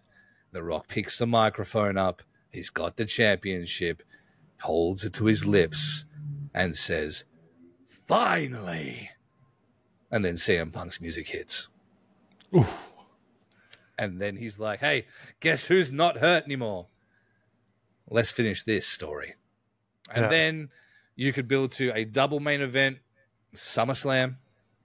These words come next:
Speaker 1: with C M Punk versus The Rock, Cody Rhodes versus Roman Reigns. They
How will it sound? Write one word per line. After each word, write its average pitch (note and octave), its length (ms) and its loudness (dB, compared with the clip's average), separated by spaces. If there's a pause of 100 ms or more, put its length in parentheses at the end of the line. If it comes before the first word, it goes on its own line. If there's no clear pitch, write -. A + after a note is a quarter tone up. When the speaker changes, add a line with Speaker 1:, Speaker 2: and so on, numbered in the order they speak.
(140)
Speaker 1:
with F2 320 -8
C - 280 2
M C#3+ 180 2
Punk B2+ 420 0 (560)
versus A#2+ 320 -6
The D#3 120 -2
Rock, D3+ 500 0 (720)
Cody G2 340 -2
Rhodes A#2 540 4
versus F2+ 420 -8
Roman A#2 360 -4
Reigns. A#2+ 600 0 (340)
They D#2 140 -14